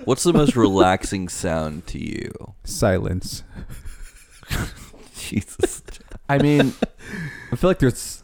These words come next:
Speaker 3: I can't think of any that, like, I feel like when I do hear it, I'm like, "Oh, that's super relaxing." But I do use one of the sound apps on my phone when I go to bed.
Speaker 1: Do you?
Speaker 3: Yeah, I use, like, rainfall and, like,
Speaker 2: Yeah.
Speaker 3: like a
Speaker 1: Oh, that's
Speaker 3: river,
Speaker 1: cool.
Speaker 3: like a babbling brook.
Speaker 1: Mm.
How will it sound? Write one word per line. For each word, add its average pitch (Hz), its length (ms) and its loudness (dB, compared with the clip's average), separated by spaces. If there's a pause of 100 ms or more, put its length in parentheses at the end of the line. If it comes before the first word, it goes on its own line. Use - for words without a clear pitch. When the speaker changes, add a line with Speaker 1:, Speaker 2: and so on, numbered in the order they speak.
(160)
Speaker 3:
I 117 60 -2
can't 127 220 0
think 117 160 2
of 104 80 4
any 101 200 4
that, 92 200 2
like, 92 280 0
I 117 40 0
feel 143 120 4
like 131 100 2
when 110 120 4
I 101 80 0
do 110 180 6
hear 120 160 6
it, 120 60 4
I'm 107 60 2
like, 98 160 -2
"Oh, 139 100 -6
that's - 200 -6
super - 280 -8
relaxing." - 500 -8 (100)
But 104 260 2
I 110 60 6
do 113 120 4
use 113 300 6
one 98 160 6
of 98 60 4
the 101 240 4 (1000)
sound 92 340 2
apps 85 240 2
on 95 60 2
my 92 80 4
phone 101 200 2
when 98 80 4
I 95 40 0
go 98 100 0
to 95 40 0
bed. 98 240 4 (160)
Speaker 1:
Do 104 120 2
you? 165 320 4
Speaker 3:
Yeah, 107 280 4
I 107 40 6
use, 117 180 6
like, 107 120 4
rainfall 101 680 2
and, 107 100 -2
like, 113 60 4
Speaker 2:
Yeah. 107 240 6
Speaker 3:
like 101 100 4
a - 20 6
Speaker 1:
Oh, 101 120 4
that's 104 120 4
Speaker 3:
river, 113 120 4
Speaker 1:
cool. 90 280 -8 (160)
Speaker 3:
like 120 120 2
a 110 60 0
babbling 104 500 2
brook. 98 320 2 (120)
Speaker 1:
Mm. 92 440 -6